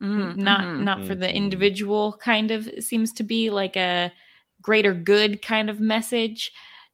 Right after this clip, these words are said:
Speaker 2: from what I take from it. I actually couldn't remember until deep into the episode, like, wh-, what the title came from. Um, but it's, you know,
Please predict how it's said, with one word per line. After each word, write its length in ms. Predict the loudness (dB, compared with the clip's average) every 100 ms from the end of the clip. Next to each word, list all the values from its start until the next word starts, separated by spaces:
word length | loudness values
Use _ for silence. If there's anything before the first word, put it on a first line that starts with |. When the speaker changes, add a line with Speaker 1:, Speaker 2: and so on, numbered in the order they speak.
| _
Speaker 2:
from 160 | -2
what 100 | 0
I 140 | 2 0
take 240 | -2 -4
from 220 | -2 0
it. 120 | 0 2
I 60 | 4 4
actually 320 | 4 -2 -4 -12
couldn't 260 | -2 0 2
remember 640 | 4 4 4 2 0 -6 -12 -20 -4
until 600 | -2 -2 -2 -2 0 -2 -4
deep 280 | -2 0
into 160 | 0 -2
the 100 | -2
episode, 320 | -2 -4 -6
like, 140 | -6 -6
wh-, 320 | -6 -6 -8
what 340 | -2 -2 -2
the 180 | -6 -6 -10
title 320 | -4 0 0
came 380 | -2 -4 -4 -4
from. 380 | 0 2 4 2 -2 -20 -20 -6
Um, 320 | -2 -2 -2 -8 _ _ _
but 300 | 4 6 4 -2 _ _ _ -16 -12 -4
it's, 220 | -2 -2 -2
you 120 | 0 2
know, 360 | 4 4 4